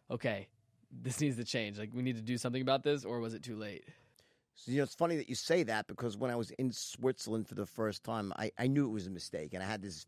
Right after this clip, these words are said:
Speaker 2: foreboding sensation. I'm like, "This is not gonna end well. I shouldn't do this." It was technical reasons why.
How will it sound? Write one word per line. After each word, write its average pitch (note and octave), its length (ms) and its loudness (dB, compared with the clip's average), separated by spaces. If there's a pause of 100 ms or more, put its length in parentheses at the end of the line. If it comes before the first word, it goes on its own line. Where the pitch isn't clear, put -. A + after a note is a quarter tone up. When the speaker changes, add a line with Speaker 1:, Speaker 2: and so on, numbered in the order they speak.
Speaker 2:
foreboding G#2 680 0
sensation. F#2+ 800 -4 (520)
I'm F2 60 -12
like, F2 160 -8
"This - 200 -6
is F#2 140 -6
not F2+ 300 -2
gonna G2 220 0
end F#2+ 200 -2
well. D#2+ 120 -4
I F2 80 -4
shouldn't G2+ 420 -4
do F#2 140 -4
this." F#2+ 160 -6
It C3+ 40 -6
was - 240 -8
technical A2 500 -2
reasons F#2+ 380 -6
why. E2 440 -4